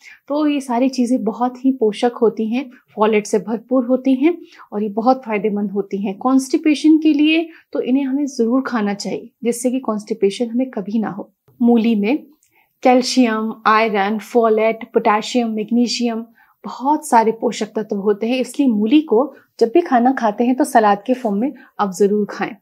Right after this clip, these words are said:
लेकिन स्टडीज इससे संबंधित कुछ रिस्क के बारे में भी बताती हैं, जो कि आपने सोचा भी नहीं होगा।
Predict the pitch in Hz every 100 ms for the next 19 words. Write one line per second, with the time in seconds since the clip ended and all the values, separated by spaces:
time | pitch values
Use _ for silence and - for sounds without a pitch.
0 | _ _ - 277 262 - - _ _ _
1 | _ - - 226 285 339 - - 226 294
2 | 269 247 220 226 269 262 294 226 247 254
3 | - - 240 208 208 226 214 220 214 185
4 | 170 233 214 240 247 - _ - 269 285
5 | - 220 277 311 320 233 233 214 233 190
6 | 190 - - 208 -